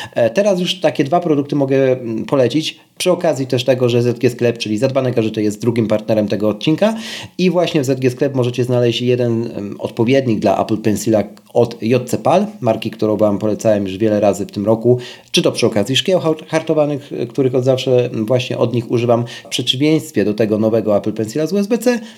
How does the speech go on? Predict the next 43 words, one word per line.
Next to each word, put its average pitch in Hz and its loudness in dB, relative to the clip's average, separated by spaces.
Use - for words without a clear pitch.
e, 127 4
ładują 151 2
się 127 0
po 127 2
indukcji 107 -2
i 101 4
mają 98 0
rozpoznawanie 90 -4
siły, - -4
e, 85 -4
nacisku. 104 0
Czy - 2
są 165 2
tańsze? 151 2
Sprawdźcie - 0
to 101 -8
sami 131 4
w - -14
opisie 131 0
do 101 2
tego 101 0
odcinka, 123 -2
bo 165 2
czemu 147 0
nie 113 0
P 98 -2
L 101 0
łamane 92 -2
na 85 -6
dwieście 113 2
dziewięćdziesiąt - -2
trzy. 160 4
Przypominam 170 0
również 123 0
o 107 0
stałej 113 0
zniżce 110 0
na 95 -2
produkty 98 -2
z - -6
Z 101 0
G 120 2
Sklep. 151 2